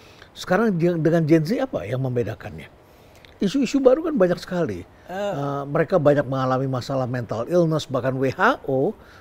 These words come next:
Speaker 1: mengatakan kok ini dampaknya besar.
Speaker 2: Iya.
Speaker 1: Sudah hampir satu miliar penduduk dunia kena dampak mental illness. Dan salah satu yang disarankan justru adalah detox digital. Salah satu yang
Speaker 2: <laughs>
Speaker 1: disebut-sebut
Speaker 2: Iya.
Speaker 1: begitu ya. Yang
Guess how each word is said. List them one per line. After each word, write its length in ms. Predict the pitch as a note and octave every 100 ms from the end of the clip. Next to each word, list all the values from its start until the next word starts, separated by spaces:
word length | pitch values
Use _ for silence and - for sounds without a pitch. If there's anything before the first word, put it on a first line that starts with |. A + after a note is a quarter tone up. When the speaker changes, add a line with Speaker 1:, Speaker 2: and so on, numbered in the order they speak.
| -
Speaker 1:
mengatakan 720 | - C3+ C3+ C3+ - - F#3 D#3+
kok 220 | - D3
ini 80 | E3+
dampaknya 460 | D3+ C#3 B2 - D#3+
besar. 640 | A#2 - G#3+ C4 D3+ A2
Speaker 2:
Iya. 240 | - B2 G2 -
Speaker 1:
Sudah 160 | D3 C3+
hampir 240 | C3+ D#3+
satu 320 | - D3+ D#3
miliar 320 | D3 C#3+ D3
penduduk 480 | C#3 - B2+ B2+ C3+
dunia 400 | C#3 C3+ F#3+ A3+
kena 400 | B2 A#2 B2 A#2 -
dampak 400 | A#2 B2 A2+ A2+
mental 400 | B2+ A#2 A2+ A2
illness. 560 | D3+ G#3 C#3 F#2+ - - - - - - -
Dan 320 | A#2 B2 B2
salah 240 | A#2 B2+ B2+
satu 320 | C3+ A#2+ C3+
yang 160 | C3 B2
disarankan 720 | A2 C3 B2 A#2+ D3+ F#3 C3+
justru 240 | A#2+ E3+
adalah 400 | B2+ G#2 A#2+ F3 - - -
detox 480 | C3+ - C#3 -
digital. 560 | - B2 E3 F#3 C3+ - - -
Salah 240 | B2 A2
satu 240 | C3+ -
yang 80 | B2+
Speaker 2:
<laughs> 40 | A#2
Speaker 1:
disebut-sebut 500 | D3 B2 C3 C#3 C#3+
Speaker 2:
Iya. 80 | B2
Speaker 1:
begitu 220 | B2+ A2+
ya. 140 | A#2+ A3+ - -
Yang 180 | D#3